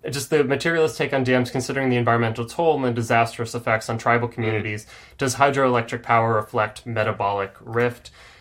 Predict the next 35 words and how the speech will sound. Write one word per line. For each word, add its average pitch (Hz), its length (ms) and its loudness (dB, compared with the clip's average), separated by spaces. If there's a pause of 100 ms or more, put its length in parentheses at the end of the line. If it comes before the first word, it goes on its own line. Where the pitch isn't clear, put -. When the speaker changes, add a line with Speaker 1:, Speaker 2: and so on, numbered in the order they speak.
(140)
Speaker 1:
My 131 240 4
sense 160 360 0
is 131 100 -4
Speaker 2:
I, 135 60 4
Speaker 1:
that 120 340 4 (500)
Speaker 2:
I 135 80 0
don't 160 100 4
know 165 80 8
what 147 120 8
metabolic 107 520 4
rift 104 220 0
means, 85 480 -6 (220)
but 95 320 -2 (580)
Speaker 1:
All 127 140 4
good. 107 180 0
Speaker 2:
uh, 90 400 -4 (500)
Speaker 1:
<laughs> - 60 -18
Speaker 2:
yeah. 101 320 -2 (100)
The, 143 180 2
Speaker 1:
My, 170 200 6
Speaker 2:
wha-, 160 80 -2
Speaker 1:
my 175 180 4
sense 190 220 -2
Speaker 2:
I - 40 0
mean - 40 4
Speaker 1:
is - 100 4
that 151 180 4
m-, 139 220 -6 (140)
most 147 400 2
of 147 160 -2
the, 131 600 0 (300)
that 127 400 2
kind 123 280 2
of 110 360 0 (100)
energy 113 760 0